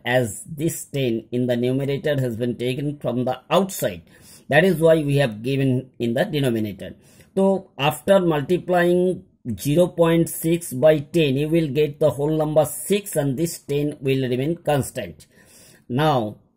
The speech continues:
we have to, uh, multiply hundred with the six by ten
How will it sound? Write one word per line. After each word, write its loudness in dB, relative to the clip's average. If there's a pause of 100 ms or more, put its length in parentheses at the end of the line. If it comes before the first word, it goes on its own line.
we 0
have 0
to, -2 (220)
uh, 0
multiply 0 (300)
hundred 4 (800)
with -4
the 0
six -8
by 0
ten -2